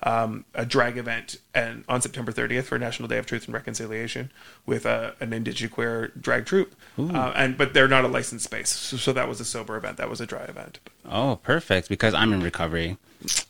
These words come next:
Speaker 2: Seven months sober, I think.
Speaker 1: It's amazing. Amazing.
Speaker 2: <laughs> Thank you. So, like, I kind of, uh, I don't really, there's some things I can't really go to.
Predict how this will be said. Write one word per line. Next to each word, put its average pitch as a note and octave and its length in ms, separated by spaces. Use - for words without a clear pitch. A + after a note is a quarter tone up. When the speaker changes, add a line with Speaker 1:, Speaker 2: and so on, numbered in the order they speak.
Speaker 2:
Seven G2+ 420
months F#2+ 260
sober, A#2 320
I C3+ 60
think. D#3+ 440
Speaker 1:
It's D#3 120
amazing. C3+ 340
Amazing. A#2+ 320
Speaker 2:
<laughs> - 160
Thank G2+ 200
you. F2+ 140
So, A2 240
like, G#2 160
I A2+ 240
kind G#2+ 340
of, F#2 120
uh, G#2 540
I G2 100
don't G#2 120
really, G2 220
there's F#2 180
some G2 160
things F2+ 180
I F2 60
can't F2 240
really E2+ 180
go E2+ 140
to. G#2+ 240